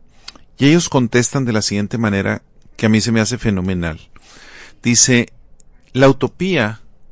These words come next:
es aquello que se encuentra a lo lejos,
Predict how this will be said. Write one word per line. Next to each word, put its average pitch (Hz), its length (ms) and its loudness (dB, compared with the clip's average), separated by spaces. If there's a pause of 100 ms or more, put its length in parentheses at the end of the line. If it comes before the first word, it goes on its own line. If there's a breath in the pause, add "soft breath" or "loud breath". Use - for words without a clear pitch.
(200)
es 131 220 -2
aquello 143 560 -4 (1500 soft breath)
que 139 120 -4
se 151 100 2
encuentra 165 540 -2
a 170 60 0
lo 139 140 -4
lejos, - 680 -10